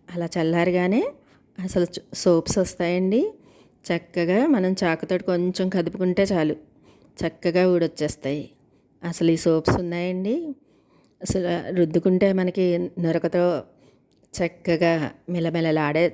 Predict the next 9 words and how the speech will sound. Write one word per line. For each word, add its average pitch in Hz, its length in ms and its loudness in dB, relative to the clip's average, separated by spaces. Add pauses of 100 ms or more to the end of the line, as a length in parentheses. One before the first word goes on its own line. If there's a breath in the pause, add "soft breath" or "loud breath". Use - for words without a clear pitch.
(200)
చర్మం 165 320 0
సొంతం 165 360 0
అవుతుంది 170 360 0
అంటారు 165 280 -2
కదండి, 170 480 0 (960 soft breath)
ఆ 160 100 -2
విధంగా 156 420 2
తయారైపోతుందండి 165 880 0
స్కిన్. 151 440 -2